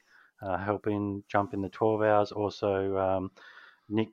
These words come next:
Scarab, who does comms for SimSpeed, and Jonathan Hancock from two four seven, um, myself, uh, and, yeah, Stuart. Um, that'll be our,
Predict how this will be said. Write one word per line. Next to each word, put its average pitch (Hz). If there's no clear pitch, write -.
Scarab, 110
who 92
does 95
comms 113
for -
SimSpeed, 113
and 92
Jonathan 98
Hancock 95
from 90
two 95
four 90
seven, 98
um, 87
myself, 98
uh, 90
and, 87
yeah, 90
Stuart. 95
Um, 87
that'll 92
be 87
our, 85